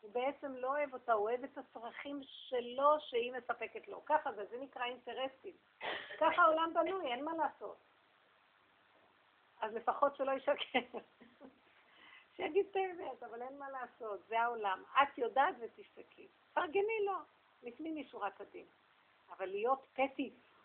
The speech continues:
"הוא גונב לי את החיות." הוא לא גונב לך, את נותנת לו לגנוב. תאכלי אותה. תהיה ערני, תהיי ברוכה. שמרי.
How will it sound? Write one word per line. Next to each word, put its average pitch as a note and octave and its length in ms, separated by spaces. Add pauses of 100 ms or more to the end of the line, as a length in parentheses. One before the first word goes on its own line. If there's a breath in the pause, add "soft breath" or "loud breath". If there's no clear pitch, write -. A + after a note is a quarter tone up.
"הוא A#3 120
גונב A#3+ 340
לי F4+ 160
את F#4+ 120
החיות." E4+ 540 (120)
הוא G#3 100
לא A#3+ 80
גונב A#3+ 300
לך, - 180 (140)
את C4 140
נותנת G#3 540
לו G3 80
לגנוב. E3 480 (380)
תאכלי G3+ 400
אותה. E3+ 200 (1300)
תהיה A3 240
ערני, F#3 340 (880)
תהיי - 160
ברוכה. - 460 (760)
שמרי. G3+ 440